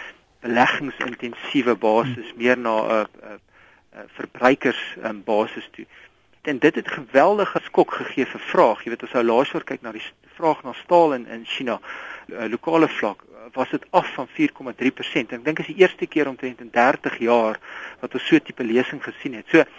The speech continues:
Speaker 1: ja, dit is ongetoetste gronde hierso en dit het definitief 'n wesenlike impak en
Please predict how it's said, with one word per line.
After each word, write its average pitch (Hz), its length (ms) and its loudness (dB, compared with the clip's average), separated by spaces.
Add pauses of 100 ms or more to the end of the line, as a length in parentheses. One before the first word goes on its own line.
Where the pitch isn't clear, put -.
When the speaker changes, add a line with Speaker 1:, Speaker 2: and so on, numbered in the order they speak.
(200)
Speaker 1:
ja, 160 220 8
dit 147 180 0
is 220 180 0
ongetoetste 202 800 0
gronde 180 440 4
hierso 120 380 -2 (360)
en 143 200 4
dit 143 160 6
het 156 140 4
definitief 156 480 0
'n 117 80 2
wesenlike 131 520 2
impak 131 340 -2
en 123 160 -8